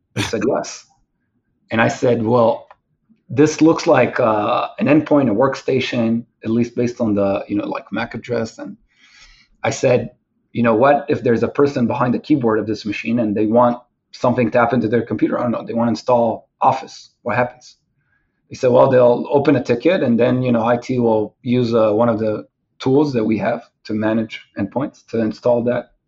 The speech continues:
to install Office." And I said, "Well, fantastic. Let's, w-, which tools are those?"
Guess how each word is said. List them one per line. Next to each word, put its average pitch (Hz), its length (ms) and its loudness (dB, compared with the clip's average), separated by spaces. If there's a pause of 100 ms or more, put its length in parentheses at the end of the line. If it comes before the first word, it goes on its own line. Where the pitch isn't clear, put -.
to - 40 -8
install 101 300 -4
Office." - 260 -16 (480)
And 117 80 -4
I - 20 -4
said, 127 140 2
"Well, 123 80 4
fantastic. 143 640 2 (220)
Let's, - 420 -6
w-, 120 220 -6
which 147 340 0
tools 226 240 2
are 160 100 2
those?" - 320 -10